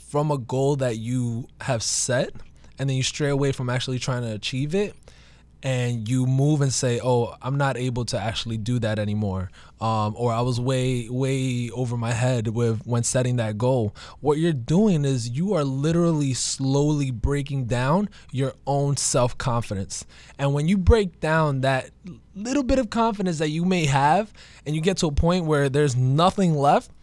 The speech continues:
and you're, you're gonna stay stagnant for the rest of your life. You know, uh,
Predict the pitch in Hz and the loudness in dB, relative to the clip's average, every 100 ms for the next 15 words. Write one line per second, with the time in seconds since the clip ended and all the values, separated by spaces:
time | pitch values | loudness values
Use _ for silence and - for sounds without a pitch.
0 | - - - 160 165 175 208 196 160 214 | -20 -20 -8 0 2 6 4 4 2 4
1 | 214 175 156 - 147 135 - - 139 139 | 4 4 2 2 0 0 -2 2 2 2
2 | 120 107 123 123 127 - 117 113 107 - | 0 -2 -2 0 0 -2 -4 -4 -4 -8
3 | - - 156 165 156 147 156 | -14 -6 0 0 -2 -6 -12